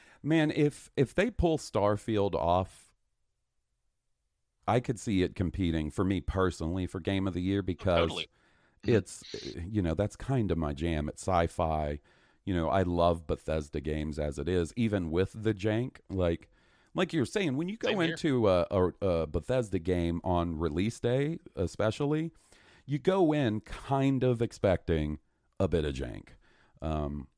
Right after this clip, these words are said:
Speaker 2: Right.
Speaker 1: and then, you know, there's patches and stuff, and, you know, uh, they'll fix one thing and then it breaks another thing type of deal. So.
Speaker 2: <laughs>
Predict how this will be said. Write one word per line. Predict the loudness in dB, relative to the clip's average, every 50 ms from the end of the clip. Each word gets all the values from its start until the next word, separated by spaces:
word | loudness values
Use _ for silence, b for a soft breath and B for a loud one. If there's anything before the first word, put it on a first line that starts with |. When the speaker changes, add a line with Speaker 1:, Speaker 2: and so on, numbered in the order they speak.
| -16
Speaker 2:
Right. | -12 -10 -10 -10 -12 _ _ 0
Speaker 1:
and | 2 2 2 4
then, | 2 2 2 0 -2 -4 -4
you | -2 0 0
know, | 0 0 0
there's | -2 -4 -6 -6
patches | -6 -4 -2 -2 -2 -2 -2 -2 0 0 0 0 -2 -4 -6
and | -6 -6
stuff, | -4 -2 0 0 0 0 -2
and, | -4 -4 -4 b b b b b b b b b b
you | -2 0
know, | 2 2 2 2 0 -2 -4 -6
uh, | -8 -10 -12 -12 -14 -14 -14 -14 -16 -16 -18 -20 -20 -20 _ -20 -20 -18 -6 -2
they'll | 0 0
fix | 0 2 2 0 0 0 -2
one | 0 2 2 2 0
thing | 0 0 2 2 2 2 2
and | 2 2
then | 2 2
it | 2
breaks | 4 4 2 2 2
another | 2 2 2 2 2 0 -2
thing | -2 -4 -4 -4 -4 -6
type | -4 -6 -6 -6
of | -8 -12
deal. | -12 -14 -16 -16 -16 -18
So. | -14 -10 -8 -8 -6 -8 -10 -14 -20 -20 -20 -20 -20 -20 -20 -20
Speaker 2:
<laughs> | -18 -18 -14 -12 -12